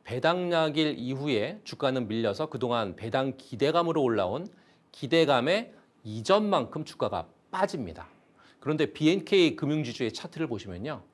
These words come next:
이 빨간색 네모 박스 친 부분이 배당락일 기준으로 주가의 변동을 나타내는데요. 최근 이 삼, 사 년 동안 배당락일 이후에 주가는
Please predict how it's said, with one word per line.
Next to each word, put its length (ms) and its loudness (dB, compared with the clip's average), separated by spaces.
이 80 -4
빨간색 800 2
네모 420 0
박스 380 0
친 240 -6
부분이 440 -6
배당락일 760 2
기준으로 380 -8
주가의 460 -2
변동을 420 -4
나타내는데요. 640 -6
최근 640 0
이 100 -4
삼, 220 -4
사 160 4
년 200 2
동안 380 -2
배당락일 760 0
이후에 600 -2
주가는 580 0